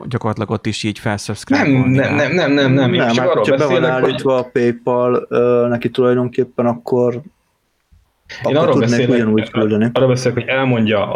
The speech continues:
Speaker 2: a Twitch-es figura live-ban, hogy erre a PayPal címre tudtok donate-elni, és ugyanezt lehet ugye mondani a, a YouTube content creator is.
Speaker 1: Igen, de a Twitch-en nem így, tehát a Twitch-en,
Speaker 2: Tehát, hogy
Speaker 1: öm,
Speaker 2: de hogy ebben a lehetőségben nincs különbség,
Speaker 3: De
Speaker 2: igazából csak erre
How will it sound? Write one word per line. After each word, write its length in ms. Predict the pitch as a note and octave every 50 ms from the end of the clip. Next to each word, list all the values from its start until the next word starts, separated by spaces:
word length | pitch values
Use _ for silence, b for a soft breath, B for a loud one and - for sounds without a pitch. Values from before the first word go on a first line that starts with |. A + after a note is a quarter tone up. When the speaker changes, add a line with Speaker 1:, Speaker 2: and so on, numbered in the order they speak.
| G#2
Speaker 2:
a 120 | G2 F#2+ F#2
Twitch-es 580 | - B2 A#2+ - - - G#2+ G2 F#2+ - -
figura 460 | - - G#2 G#2+ G#2+ G2+ G2 F#2+ F#2 -
live-ban, 600 | - A2 G#2+ A2 G#2 G2+ G2+ G#2 G2 F#2+ F#2 - - -
hogy 340 | - G#2 F#2+ F#2 F#2 - - _
erre 240 | - A#2+ B2+ B2 A#2+
a 140 | A2 G2+ G2+
PayPal 360 | - G#2 G#2 G2+ - - G2
címre 260 | F#2+ - - G#2+ G#2
tudtok 280 | G2 - A2 - - A2
donate-elni, 560 | G2+ G#2 G#2+ A2 A2+ A2+ A2+ - B2 A#2 B2+
és 120 | B2+ B2+ C3
ugyanezt 280 | D#3+ D#3 D3 C#3+ C3 C3+
lehet 200 | D3+ C#3+ C3+ C3
ugye 140 | C3 C3+
mondani 340 | C3+ C3+ C3 C#3 C3+ B2+ C3+
a, 260 | C3+ B2+ B2 A#2+ B2 B B B B B B
a 140 | - A2+
YouTube 300 | A#2+ C3 B2+ C3 B2 -
content 360 | - G#2+ G2 F#2+ G#2 G2 F#2+ F#2+
creator 380 | - F#2 F#2 F#2+ F#2 - -
is. 80 | C#3+ -
Speaker 1:
Igen, 160 | A#2 A2+ G#2+
de 80 | G#2 G#2+
a 80 | G#2+ G#2+
Twitch-en 380 | - - C3 B2 - B2+ B2
nem 180 | A#2+ A#2 A2 G#2
így, 120 | G#2 G2 - - - _ _
tehát 160 | - A#2 -
a 80 | A#2+ G#2+
Twitch-en, 540 | - - C3 B2+ - - B2 A2+ A2+ A#2 - b b b
Speaker 2:
Tehát, 160 | - B2 B2
hogy 240 | - - - B2 A#2+ - - -
Speaker 1:
öm, 720 | - A#2+ A2+ A2+ A2+ A2 A2 A2 A2 A2 A2 G#2+ G#2+ G#2+ - - - -
Speaker 2:
de 160 | - B2 B2+
hogy 140 | C3 C#3+ C#3
ebben 200 | D#3+ C#3+ C#3+ C#3+
a 20 |
lehetőségben 560 | C#3 C#3+ C#3 C3+ C3+ C#3+ C3 - - C#3 C#3 D3
nincs 160 | C#3+ B2+ -
különbség, 420 | - C3+ B2 A#2 G#2+ - A2+ A2
Speaker 3:
De 60 | G2+ G#2+ C3
Speaker 2:
igazából 300 | C3 C3 C3 B2 A2+ G#2+
csak 120 | - -
erre 80 | A2+